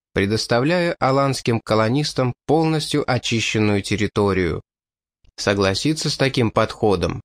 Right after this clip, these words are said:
ни Олис, ни Тина не могли. Экспансия Тосконы проходила отнюдь не так гладко, как того бы хотелось великому координатору. Пустыня смерти не прощает ошибок.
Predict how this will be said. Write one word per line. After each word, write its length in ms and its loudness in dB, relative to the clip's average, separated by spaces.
ни 360 2
Олис, 400 0
ни 160 2
Тина 360 0
не 120 2
могли. 540 0
Экспансия 680 0
Тосконы 680 0
проходила 640 0
отнюдь 460 -2
не 140 0
так 300 0
гладко, 540 -2
как 260 0
того 340 0
бы 120 0
хотелось 600 0
великому 560 0
координатору. 920 0
Пустыня 520 0
смерти 720 0
не 140 2
прощает 640 0
ошибок. 580 -2